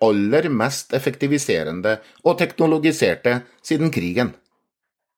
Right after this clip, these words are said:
Landbrukstalsperson S-, Lene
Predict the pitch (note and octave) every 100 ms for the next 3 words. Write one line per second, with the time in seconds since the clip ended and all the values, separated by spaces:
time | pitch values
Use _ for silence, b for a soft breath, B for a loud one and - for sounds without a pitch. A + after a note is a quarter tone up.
0 | _ _ _ _ _ _ B B - F3+
1 | C#3 B2+ - B2 G#2+ - B2 D3 D3+ -
2 | - - D3 D3 A2 B2